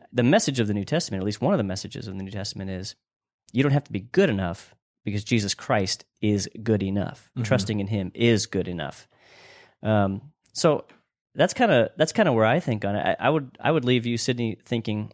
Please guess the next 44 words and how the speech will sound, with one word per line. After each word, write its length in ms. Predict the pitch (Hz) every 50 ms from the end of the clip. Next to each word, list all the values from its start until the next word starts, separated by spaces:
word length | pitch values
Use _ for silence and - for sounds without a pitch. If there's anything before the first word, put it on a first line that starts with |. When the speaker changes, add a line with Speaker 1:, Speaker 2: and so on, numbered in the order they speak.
| _ _
Speaker 1:
it's 220 | _ 123 117 - -
good 440 | 123 127 - 160 196 214 196 - _
to 280 | - - - 127 120 113
think 320 | - - - 143 135 -
about 240 | 123 104 98 90 -
righteousness 540 | 101 104 107 107 - 104 - - - - -
because 340 | - 110 104 - 101 92
it's 140 | 95 90 -
a 60 | 87
big 340 | - _ _ 139 143 135 131
theme 380 | - - - 117 110 107 101 95
of 100 | 90 -
the 80 | -
Bible. 420 | - - - - - - - - _ _ _ _ _ _
We've 140 | - 113 -
gotta 260 | - 117 120 123 117
be 340 | 98 107 101 95 92 98 - _
conscious 600 | - - - 113 107 104 - - 85 - - -
that 160 | - 87 - -
righteousness 520 | 104 104 107 - - 110 - 107 104 -
does 260 | - 104 101 98 -
matter 260 | 95 90 90 87 90
to 140 | 90 - 95
God. 300 | - 90 - - - - _ _ - - - - - - _ _ _
But 140 | 110 101
we 120 | 104 117 131
also 220 | 139 151 - -
recognize 460 | 120 120 113 - 104 104 104 101 101
our 100 | 104 104 104
own 180 | 101 101 101
human 320 | 98 - 113 104 101 95 95
limitations, 640 | 90 85 90 - - - - - - - - - -
that 160 | 67 57 60
we, 220 | 82 110 117 - _ _ - _
we 140 | - 127 131
cannot 480 | - - - 131 123 120 110 104 - -
achieve 460 | - 113 - - 117 110 107 101 107
the 80 | - 107
kind 260 | - - 117 113 101
of 120 | 95 101
righteousness 520 | 107 104 104 107 - 107 - - 95 101 -
that 140 | - - -
God 200 | - 101 95 95
desires 500 | 95 92 98 90 87 87 87 101 104 -